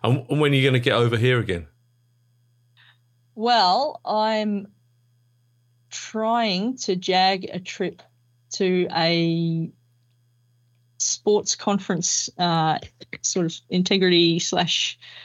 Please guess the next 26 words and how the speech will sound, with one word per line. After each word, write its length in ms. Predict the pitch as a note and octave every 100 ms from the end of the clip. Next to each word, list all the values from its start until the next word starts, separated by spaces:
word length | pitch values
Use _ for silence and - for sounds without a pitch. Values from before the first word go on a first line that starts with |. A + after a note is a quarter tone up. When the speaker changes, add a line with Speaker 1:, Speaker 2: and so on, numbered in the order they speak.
| - _
Speaker 2:
safeguarding 580 | - F#3 F#3 G3 F#3 F3+
conference, 640 | F3+ F3+ F3+ E3 - -
uh, 300 | - F3 E3 -
in 220 | F3+ F3
Norway 480 | F#3+ G3+ F#3+ F3 E3+
in 100 | E3
February, 600 | F#3+ F#3 F3 E3 G3+ F#3
and 200 | F3 E3+
then 260 | E3 E3 -
add 200 | F3+ F#3
a 60 | E3+
bit 160 | F3+
of 120 | E3+
a, 360 | E3+ E3 E3 - -
add 1120 | F3 F3+ - _ _ _ _ _ _ F3 E3+ -
bar 240 | E3 E3 E3+
to 180 | -
that. 260 | E3 E3+ - _ _ _ _ _ _ _ _ _ _ _ _ _ _ _ _ _ _ _ _ _ _ _ _ _ _ _ _ _ _ _
Our 120 | F3+
important 380 | F3+ F3+ G3 F3+
stakeholders 640 | - F#3+ G3+ G#3+ F#3+ F3+ F3+
like 220 | F#3 F#3
the 140 | F3+ E3+
I 100 | F3
T 220 | - F3+
I. 260 | E3+ E3+